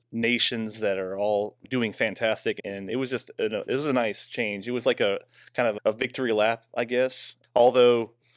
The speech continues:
things are definitely volatile still over there and there's a lot of stuff going on, but it was just nice to be able to see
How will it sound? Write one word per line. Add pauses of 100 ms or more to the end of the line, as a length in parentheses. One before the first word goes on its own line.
(420)
things
are
definitely
volatile
still
over
there
and
there's
a
lot
of
stuff
going
on,
but
it
was
just
nice
to
be
able
to
see